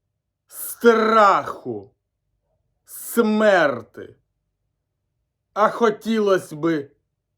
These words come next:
Божого. У кожної душі свій Еверест покути.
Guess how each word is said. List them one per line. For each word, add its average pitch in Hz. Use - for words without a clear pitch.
Божого. 123
У 254
кожної 254
душі 214
свій 240
Еверест 220
покути. 226